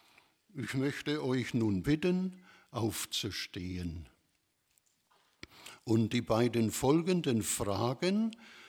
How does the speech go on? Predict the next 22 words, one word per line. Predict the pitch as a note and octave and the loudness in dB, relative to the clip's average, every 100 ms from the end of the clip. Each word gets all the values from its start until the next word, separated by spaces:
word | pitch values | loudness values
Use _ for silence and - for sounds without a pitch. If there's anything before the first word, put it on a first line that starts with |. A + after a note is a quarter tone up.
| - | -10
sollten | - - C#3 C#3+ D#3 | -2 4 4 6 4
nun | D3 D3+ D3+ | 4 4 2
von | D3 B2+ | 0 0
euch | C3 A#2 A2 F#2 | 0 0 0 -2
laut | A2+ G2+ A2 C#3 G3+ A3+ - | -4 0 2 4 4 0 -2
und | A2+ G2 F2 | -2 -2 -2
deutlich | A2+ C3+ F3+ E3+ F3 E3+ - - - - _ - | 2 4 2 0 -2 -2 -6 -12 -16 -20 _ -2
beantwortet | F3 - A#2 G2+ G2 G#2+ G#2+ G2+ G#2 G2+ F2 - _ - | -2 0 -2 0 -4 -2 0 0 -4 -6 -12 -18 _ -10
werden. | G#2 G#2+ G#2 G2 F2 F2 - _ - - _ _ _ | -2 0 0 -4 -8 -10 -16 _ -20 -20 _ _ _
Erste | F#3+ D#3+ B2+ - - | 2 4 6 4 0
Frage. | F2+ - E2+ E2+ F2+ D2+ - _ _ - - - - | -6 -6 -6 -8 -8 -14 -16 _ _ -20 -20 -20 -14
Hast | - A2+ A#2+ - - | -4 2 6 6 4
du | E3+ F3 G#3+ A3 - - - - - - - _ - | 0 0 0 -4 -6 -20 -20 -20 -20 -20 -20 _ -2
auf | A#2+ A#2+ A#2 - | 2 2 2 -2
der | - B2 | 2 2
Grundlage | A#2 A#2+ C3 D3 D#3 D#3+ D#3+ F3 | 2 4 4 4 4 2 2 0
des | D#3+ - | 0 0
Opfers | D#3 - E3+ D3 B2 | -2 -4 -2 0 0
Jesu | A#2 C3+ C#3+ - G3 G#3 | 2 4 4 2 0 0
deine | D3 C#3+ C#3+ C3+ | 0 4 4 4
Sünden | - C#3 C#3 D3 E3 E3 | 2 4 4 2 0 0
bereut | D#3 B2+ G2+ G#2 C#3 G#3+ - | 0 0 0 2 2 0 -6